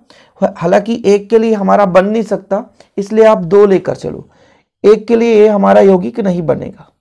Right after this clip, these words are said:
ठीक है, बिल्कुल नहीं बन सकता, क्योंकि ये पहचान है कि एल्डिहाइड और कीटोन, जैसे एक के लिए बात करूं मैं तो एच सी एच ओ ऐसा हो सकता है, तो दोनों चीज नहीं बन सकता। एल्डिहाइड बन सकता है। एल्डिहाइड कैसे?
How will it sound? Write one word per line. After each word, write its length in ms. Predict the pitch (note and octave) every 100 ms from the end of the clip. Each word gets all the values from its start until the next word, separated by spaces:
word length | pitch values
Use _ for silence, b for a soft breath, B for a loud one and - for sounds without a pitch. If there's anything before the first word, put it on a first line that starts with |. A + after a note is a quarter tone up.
| _ -
ठीक 160 | G#3
है, 60 | G#3
बिल्कुल 360 | F3 G3+ A3+ G#3
नहीं 120 | D#3
बन 120 | B2+
सकता, 360 | - G2 - - _ b b b b
क्योंकि 220 | G3+ G3 A#3
ये 140 | B3
पहचान 540 | A#3 G#3+ G3+ G3+ A3+ G#3
है 200 | C3 - _ b b b -
कि 140 | A3+ -
एल्डिहाइड 680 | G3 F#3+ G3 F#3+ A3 B3+ -
और 200 | A3 G#3+
कीटोन, 580 | G#3 G3+ G3 F#3+ D3 - _ _
जैसे 240 | F3+ G3 A3 G3
एक 220 | G#3 G#3
के 60 | A3
लिए 120 | G#3+
बात 220 | F#3 F3+
करूं 220 | F#3+ F#3
मैं 260 | E3 F3 G3
तो 360 | A3 A3 - _ -
एच 240 | F#3 F#3+
सी 240 | F#3+ G3 G#3
एच 280 | F3+ F#3 F#3
ओ 100 | E3+
ऐसा 180 | E3+
हो 160 | G#3 G#3+
सकता 320 | F3+ - -
है, 160 | D3+ - _ _ b b b b b b b b _ _ _ _ _ _ _ A3+
तो 60 |
दोनों 300 | F#3+ A#3+ C#4
चीज 240 | C#4 B3+ A3+
नहीं 100 | G3+
बन 120 | D3+
सकता। 380 | D#3 - E3 -
एल्डिहाइड 440 | G#3+ A3+ B3+ B3+ B3+
बन 160 | G#3
सकता 260 | F#3 D#3+ E3
है। 80 | F3
एल्डिहाइड 440 | G3 G3+ A3 A#3
कैसे? 340 | G#3+ G3+ A3+